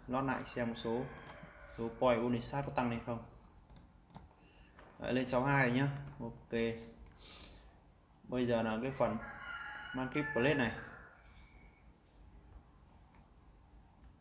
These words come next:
Sau khi lắp đủ hai mươi point, chúng ta có thể truy cập được vào marketplace để mua bán. Hiện tại cái chợ này nó mới nên nó, nó vẫn còn chưa ấy được, nó quá tải. Mấy hôm nay dòng người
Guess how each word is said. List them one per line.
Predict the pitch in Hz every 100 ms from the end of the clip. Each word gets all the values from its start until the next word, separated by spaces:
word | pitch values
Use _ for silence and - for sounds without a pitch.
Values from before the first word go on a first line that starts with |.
| - - - - - - - - - - - - - - - - -
Sau | 131 131
khi | 131
lắp | 139 147 - 110
đủ | 104 117
hai | 139
mươi | 139
point, | 135 135 127
chúng | 135
ta | 131
có | 135
thể | 123
truy | 117
cập | 139 123 113
được | 117 -
vào | 113
marketplace | 123 123 147 - 120 151
để | 110
mua | 120 117
bán. | 113 131 - - - - - 139
Hiện | 143 139
tại | 151 -
cái | 135
chợ | 156 - 123
này | 113 113 113 113 113 113 - - - - - - -
nó | 127
mới | 135 131 165
nên | 170 151
nó, | 147
nó | 151
vẫn | 147 165
còn | 139 -
chưa | 143 139
ấy | 127
được, | 143 123 - -
nó | 139
quá | - 135 -
tải. | 185 117
Mấy | 127
hôm | 143
nay | 139 127 -
dòng | 123 117
người | 113 113